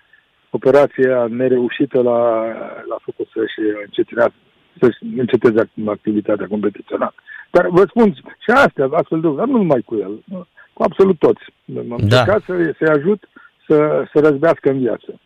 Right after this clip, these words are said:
Speaker 2: Și țin
Speaker 1: Asta
Speaker 2: minte
Speaker 1: este și recunoștința, pentru că cel mai important lucru, până la urmă, toate chestiile astea, este recuș-, recunoștința oamenilor. Și
Speaker 2: Da.
Speaker 1: de obicei, unul care ți-e recunoscător,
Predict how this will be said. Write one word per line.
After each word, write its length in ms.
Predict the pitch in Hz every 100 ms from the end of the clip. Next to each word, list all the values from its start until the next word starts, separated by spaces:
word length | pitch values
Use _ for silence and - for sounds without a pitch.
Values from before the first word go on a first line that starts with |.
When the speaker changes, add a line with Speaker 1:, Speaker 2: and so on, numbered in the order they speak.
| _ _ _ _
Speaker 2:
Și 260 | - - 110 - -
țin 240 | - 123
Speaker 1:
Asta 100 | 131
Speaker 2:
minte 340 | 139 160 147 151
Speaker 1:
este 160 | 160 160
și 100 | 165
recunoștința, 760 | 160 165 156 190 165 151 147 135 131
pentru 260 | 160 160
că 80 | 175 185
cel 120 | 202
mai 140 | 185
important 420 | 160 170 160 160
lucru, 220 | 156 - 139
până 120 | 147
la 60 | 143
urmă, 200 | 143 143 _ _ _ -
toate 260 | 160 160
chestiile 340 | 139 147 - 143
astea, 220 | 143 156
este 140 | 143 151
recuș-, 400 | 143 151 - 143
recunoștința 720 | 139 - 135 - 131 117 117
oamenilor. 480 | 98 95 90 87 - _ _ _
Și 120 | -
Speaker 2:
Da. 160 | - 143
Speaker 1:
de 100 | 135
obicei, 460 | 127 127 - 147 127 - - _
unul 200 | 143 139
care 180 | 135 127
ți-e 140 | 143
recunoscător, 720 | 135 110 127 - 127 151 151